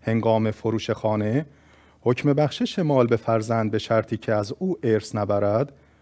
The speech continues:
حکم یک مرتبه تسبیحات اربعه گفتن در رکعت سوم و چهارم نماز و حکم محرومیت،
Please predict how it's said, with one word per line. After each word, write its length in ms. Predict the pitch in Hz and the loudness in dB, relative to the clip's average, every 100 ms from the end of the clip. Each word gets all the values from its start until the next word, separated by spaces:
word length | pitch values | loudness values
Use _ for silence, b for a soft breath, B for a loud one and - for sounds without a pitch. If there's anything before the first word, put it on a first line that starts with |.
| b | b
حکم 260 | - 117 120 | -4 -2 2
یک 280 | 120 113 - | 2 2 0
مرتبه 340 | 117 - 113 | 0 0 0
تسبیحات 580 | 107 117 - 113 113 113 | 0 -2 -2 0 0 0
اربعه 340 | 113 110 113 | 0 2 0
گفتن 480 | 110 110 - 113 107 - b b - | 0 -2 -2 -2 -2 -6 b b 2
در 220 | 117 113 | 4 4
رکعت 680 | 113 - 110 - 113 - | 2 -4 -4 -2 -4 -4
سوم 500 | 110 - 110 123 196 | -6 -2 -2 0 -2
و 140 | 123 110 | 0 -2
چهارم 480 | - 107 107 107 107 | -2 -2 0 0 0
نماز 500 | 107 107 110 104 - b b b b | -2 0 0 -2 -6 b b b b
و 160 | 113 113 | 2 2
حکم 340 | 117 117 123 | 2 -2 0
محرومیت، 1040 | 117 120 107 131 123 117 120 113 123 117 117 | 2 2 0 -2 0 0 0 -2 0 0 -2